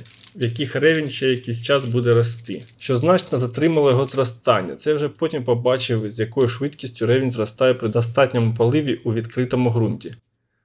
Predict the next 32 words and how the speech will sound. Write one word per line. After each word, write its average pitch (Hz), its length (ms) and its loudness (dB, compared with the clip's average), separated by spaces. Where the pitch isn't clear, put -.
Але 143 140 6
забігаючи 139 680 2
наперед, 131 440 2
скажу, 127 260 -4
що 117 260 -4
перший 147 320 2
врожай 120 420 2
я 113 100 2
таки 117 280 -4
отримав 123 420 -2
перший 123 340 0
рік. - 280 -6
До 127 80 6
речі, 170 260 0
це 135 160 -6
суттєва 135 540 -2
відмінність 127 540 -2
від 113 140 -6
тієї 120 280 0
ж 117 140 -2
спаржі, - 540 -2
яку 117 300 0
якщо 139 340 2
садити 123 500 -2
з 117 40 -2
насіння, 123 460 0
то 117 140 -2
врожай 110 300 0
доведеться 120 580 0
чекати 117 460 -2
роки 113 260 0
три-чотири. 117 720 -4